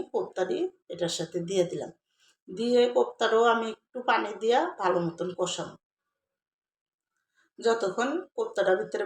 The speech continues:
মশলাটি না ঢুকে ততক্ষণ আমি কোপ্তাটার একটু প্লেটটা ধোয়া দিয়ে আমি একটু পানি দিয়ে দিলাম। দিয়ে এখন এই কোপ্তাটার চুলার আঁচটা কমায় ঢাইকা আমি একটু রান্না করবো, যতক্ষণ এটা সুন্দর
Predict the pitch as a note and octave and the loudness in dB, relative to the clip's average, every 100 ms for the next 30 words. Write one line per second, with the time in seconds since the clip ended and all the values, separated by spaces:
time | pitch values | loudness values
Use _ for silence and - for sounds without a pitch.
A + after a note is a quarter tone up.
0 | G3+ F#3+ G3 F3+ F#3 F#3+ F3+ F3+ F3+ - | -6 -4 0 2 2 2 0 0 -6 -12
1 | _ _ F#3+ F#3+ F#3 G3+ G3+ G3+ G3+ A3 | _ _ -6 -4 -4 -4 -8 -6 -2 -2
2 | G#3+ G3 G3+ G3+ A3+ A3 A3 G#3+ F#3 G3+ | -2 -2 -2 -2 -2 0 2 2 0 -2
3 | F#3 F#3+ F#3 G#3+ G3 G3 - A3 G#3 G3 | 2 2 2 2 2 -2 -10 -2 0 0
4 | G3 G3+ F#3 A3 A#3+ C#4+ F#3 G#3 A3 G#3+ | -2 -4 -2 0 -2 -4 -8 -4 0 2
5 | G#3 A3 C4 F#4 _ _ _ - G3+ F#3 | 0 -4 -6 -8 _ _ _ -6 -4 -2
6 | A3 - G#3 G3+ G3+ A3 G#3 G3 G3 - | -2 -2 0 0 0 0 2 2 0 -2
7 | G3+ G3 G3 G#3+ F#3 F3 E3+ - C4 F4+ | 0 0 2 0 2 0 -2 0 0 0
8 | - F3 E3+ E3+ F#3 F3 E3+ F3 F3 G3 | -4 -4 -4 -4 -2 0 2 0 -4 -8
9 | A#3 A3+ E3+ F#3 F3+ G#3+ D4+ - _ _ | -4 0 0 -2 -8 -8 -10 -14 _ _
10 | _ F#3 F3+ F3+ G3+ G3+ | _ -2 0 0 -2 -6